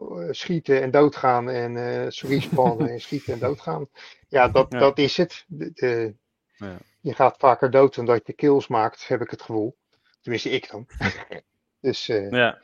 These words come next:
Speaker 1: ja, en straks maar eens gaan kijken of Call, wat Call of Duty, eh, brengt. Vooral met
Speaker 2: Ja,
Speaker 1: de
Speaker 2: precies,
Speaker 1: campaign.
Speaker 2: ja.
Speaker 1: Ik, eh, ik vond, vond die erg interessant, maar
Speaker 2: Ja.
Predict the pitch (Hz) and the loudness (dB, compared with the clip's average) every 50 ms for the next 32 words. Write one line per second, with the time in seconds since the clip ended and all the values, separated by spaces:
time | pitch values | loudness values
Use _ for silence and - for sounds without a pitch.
0 | _ _ _ _ _ - 147 120 113 110 - - - 135 - - - 117 110 - | _ _ _ _ _ 0 2 2 2 2 0 0 0 -2 0 -2 -4 -4 -4 -4
1 | - 120 107 - 123 113 113 110 - 117 117 120 117 - - - 131 127 127 117 | -6 -4 2 6 8 8 8 6 4 2 2 2 0 -2 -2 0 0 0 0 0
2 | 117 110 - - - 123 113 104 - 139 143 - - 202 196 190 185 180 180 156 | -4 -4 -4 -2 0 0 0 0 0 -4 -4 -4 -4 -6 -4 -4 -4 -4 -6 -8
3 | _ - - 156 151 131 - _ _ _ _ _ - 139 117 135 135 127 127 120 | _ -2 0 0 0 0 -4 _ _ _ _ _ 0 4 6 8 8 8 6 4
4 | 117 110 120 107 113 113 110 117 139 143 139 127 _ - 127 113 110 110 101 _ | -2 0 -2 -2 0 2 2 2 2 0 -4 -6 _ -4 -4 -2 -2 -4 -6 _
5 | _ _ 135 120 - - 139 _ _ _ _ _ _ _ _ - 131 131 131 123 | _ _ -20 -20 -18 -18 -20 _ _ _ _ _ _ _ _ -2 0 0 0 0
6 | 113 - _ - 131 117 113 120 123 - 131 117 107 - 120 110 - - - - | -4 -10 _ -8 -8 -6 -6 -6 -4 -2 0 0 -2 -2 -6 -10 -10 -10 -10 -8
7 | 120 135 139 - - 123 107 101 98 _ _ _ _ _ _ _ _ _ _ _ | -8 -8 -8 -10 -12 -12 -12 -12 -14 _ _ _ _ _ _ _ _ _ _ _
8 | _ _ _ _ _ _ - 117 113 | _ _ _ _ _ _ -6 -6 -4